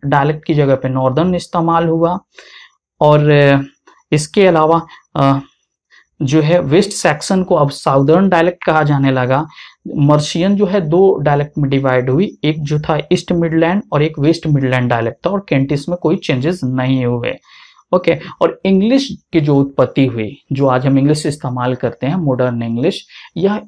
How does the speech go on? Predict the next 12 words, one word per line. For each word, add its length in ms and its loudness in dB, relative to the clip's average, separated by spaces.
ईस्ट 260 -2
मिडलैंड 720 2
डायलेक्ट 560 -2
से, 280 -2
अ, 420 -6
हुआ। 340 2
ओके, 200 -6
और 140 4
यह 260 2
जो 160 2
डायलेक्ट 480 0
है, 180 -6